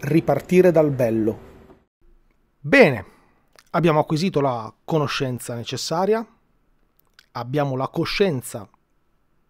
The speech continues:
di capire esattamente come ci collochiamo nel circolo del mega fast food della musica e quindi adesso pensiamo alla bellezza. Ma che cos'è il bello? Cosa vuol dire essere belli? Cosa ci serve la bellezza?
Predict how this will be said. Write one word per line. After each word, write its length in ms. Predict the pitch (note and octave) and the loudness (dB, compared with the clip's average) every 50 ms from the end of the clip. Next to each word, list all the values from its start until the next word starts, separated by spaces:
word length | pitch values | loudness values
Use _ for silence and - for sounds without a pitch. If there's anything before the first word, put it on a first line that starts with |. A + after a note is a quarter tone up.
| _ _ - | _ _ -14
di 180 | C3+ C#3 B2+ _ | -12 -12 -12 _
capire 420 | - B2+ A#2+ - F3 D#3 C#3 C3+ | -12 -10 -6 -2 -2 0 0 -2
esattamente 760 | B2 A#2+ C#3+ B2 - - C3 D3+ F3 C#3+ A#2+ G#2+ - - G#2 - _ _ | -2 -4 -4 -4 -6 -6 -6 -4 -4 -4 -6 -8 -12 -18 -20 -20 _ _
come 240 | - - D#3+ C#3 A#2+ | -8 -6 -6 -6 -6
ci 160 | - D#3 D3 | -6 -8 -8
collochiamo 720 | - D3 C3+ B2+ B2 A#2 - - F3 C3 A#2 G#2 G2+ G2+ _ _ _ _ _ _ _ _ _ _ _ _ _ _ _ | -6 -8 -8 -8 -8 -6 -2 -2 -2 -2 -4 -10 -12 -18 _ _ _ _ _ _ _ _ _ _ _ _ _ _ _
nel 180 | - C3+ B2+ | -10 -10 -8
circolo 600 | - - - F3+ D3+ - - C#3+ B2+ A#2+ A2 - - _ _ _ _ _ _ _ _ _ _ _ _ _ _ - | -8 -6 -6 -6 -6 -4 -6 -6 -6 -8 -10 -12 -16 _ _ _ _ _ _ _ _ _ _ _ _ _ _ -12
del 160 | C3 B2 A#2 | -10 -8 -6
mega 420 | C3+ D#3+ D3+ C#3+ C3+ B2+ A#2 - - _ _ _ _ _ _ _ | -4 -4 -2 -2 -2 -2 -4 -6 -12 _ _ _ _ _ _ _
fast 480 | _ - - - - D3+ D3+ - - - | _ -20 -8 -2 0 0 0 0 -4 -10
food 300 | - - D#3+ D3+ C3 C3 | -8 -6 -6 -6 -6 -6
della 200 | C3+ C3+ C3 C3 | -6 -4 -4 -2
musica 460 | C#3+ D3+ C#3+ C#3+ F3 F3 - A3+ C#4+ _ _ _ _ _ _ _ _ _ _ _ _ _ _ _ _ _ _ | -2 -2 -4 -4 -4 -6 -6 -8 -8 _ _ _ _ _ _ _ _ _ _ _ _ _ _ _ _ _ _
e 120 | - F3+ | -6 -4
quindi 240 | - G3+ F#3 E3+ G#3 | 0 0 2 2 2
adesso 420 | A3 F3 B2 - - - - F#3+ - _ _ _ _ _ _ _ - | 2 0 -2 -4 -6 -10 -12 -14 -16 _ _ _ _ _ _ _ -8
pensiamo 440 | - G3 - - - B2+ C3 D3+ | -6 -6 -4 -4 -6 -6 -6 -6
alla 120 | E3+ E3+ C#3+ | -6 -6 -6
bellezza. 640 | C3 C3 A#2 C#3 E3+ D3 - - - - - - _ _ _ | -4 -4 -4 -2 -4 -6 -6 -10 -18 -20 -20 -20 _ _ _
Ma 120 | _ - B2+ | _ -12 -10
che 120 | - C#3+ | -10 -10
cos'è 240 | - - C#3 B2 C3 | -10 -10 -8 -8 -8
il 120 | A2+ A2+ | -8 -8
bello? 340 | C3 D#3 D3+ B2 A2+ A2+ A2 - | -6 -6 -4 -6 -6 -10 -12 -12
Cosa 180 | - C3+ C3+ | -10 -8 -8
vuol 200 | B2+ C3 C3 B2 | -6 -6 -6 -6
dire 240 | C3 C#3 C3+ B2+ A#2+ | -6 -6 -6 -6 -6
essere 320 | A2+ - - - B2 A#2+ | -8 -10 -10 -10 -10 -12
belli? 320 | A2+ A#2 A2 G#2+ G#2+ A#2 - | -12 -12 -14 -14 -14 -16 -14
Cosa 280 | - - E3 D3+ - C3 | -10 -8 -6 -6 -6 -8
ci 140 | - - C#3 | -8 -8 -8
serve 440 | - - A#2+ G#2+ G#2 A2 A2+ A#2 | -8 -10 -10 -12 -14 -16 -16 -16
la 100 | G#2 G2+ | -16 -14
bellezza? 640 | A2 A#2 G#2+ G#2+ G2 F#2+ F#2 - _ - - - _ | -16 -14 -14 -14 -16 -16 -18 -20 _ -20 -20 -20 _